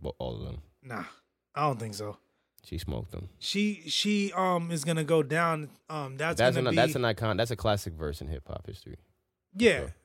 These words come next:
Speaker 2: I feel like that cemented her and put her
Speaker 1: Mm-hmm.
Speaker 2: on a,
Speaker 1: That
Speaker 2: like,
Speaker 1: put her on.
Speaker 2: thing.
Speaker 1: That put
Speaker 2: But
Speaker 1: her
Speaker 2: I
Speaker 1: on.
Speaker 2: don't think she had the best verse.
Speaker 1: Mm.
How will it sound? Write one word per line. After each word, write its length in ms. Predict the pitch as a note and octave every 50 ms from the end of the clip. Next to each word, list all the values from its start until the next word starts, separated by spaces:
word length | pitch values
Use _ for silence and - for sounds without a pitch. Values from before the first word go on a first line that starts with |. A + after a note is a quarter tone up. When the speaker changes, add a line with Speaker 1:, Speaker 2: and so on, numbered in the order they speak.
| _ _
Speaker 2:
I 80 | - E3+
feel 200 | D3 - G#3 G#3
like 200 | G3 F#3 F3 D3+ D#3+
that 240 | F3+ F#3 F3+ D#3
cemented 500 | - - - D#3 D3 D#3 E3 E3+ F3+ F#3+ E3
her 300 | D3+ D3+ D3 D3 C#3 - _ -
and 140 | - - F2
put 180 | - E3+ D#3+
her 60 | D#3+
Speaker 1:
Mm-hmm. 120 | D#3 D3 D3+
Speaker 2:
on 120 | D#3 D3
a, 60 | C#3+ C3+
Speaker 1:
That 80 | -
Speaker 2:
like, 100 | - C#3+
Speaker 1:
put 100 | B2 A#2 A2
her 40 | G2
on. 40 | F#2
Speaker 2:
thing. 280 | F2 E2+ - - A#2+
Speaker 1:
That 140 | - F2 F2+
put 100 | B2+ D3
Speaker 2:
But 100 | C#3+ C#3+
Speaker 1:
her 60 | C3
Speaker 2:
I 20 | D3
Speaker 1:
on. 60 | D#3+
Speaker 2:
don't 120 | E3+ D#3+ C#3
think 160 | E3 D3+ C3
she 120 | - -
had 100 | D3+ C#3
the 80 | A#2+ B2
best 220 | A#2 C3 A#2+ A2
verse. 340 | G#2+ A#2+ D#3 F3+ - - - _ _ - _ _
Speaker 1:
Mm. 180 | D2+ D#2 D#2